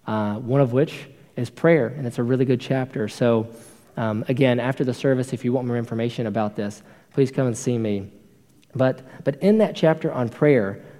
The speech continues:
uh, Donald Whitney says this, "Men and women of God are always men and women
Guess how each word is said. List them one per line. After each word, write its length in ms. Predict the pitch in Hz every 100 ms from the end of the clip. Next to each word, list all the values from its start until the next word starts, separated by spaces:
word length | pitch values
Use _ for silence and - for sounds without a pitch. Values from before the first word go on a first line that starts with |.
| -
uh, 160 | 113 117
Donald 360 | 135 151 143
Whitney 220 | 147 135
says 300 | 110 139 120
this, 460 | 110 113 101 - - - - - - - _ _
"Men 260 | 139 175 233
and 260 | 208 165
women 280 | 151 170 175
of 200 | 175 117
God 520 | 120 139 113 101 107 - - _ _ _ _
are 200 | 131 131 -
always 840 | 160 180 135 95 80 104 - - - _ _
men 600 | 143 143 156 170 180 175
and 200 | 151 127
women 420 | 127 139 131 131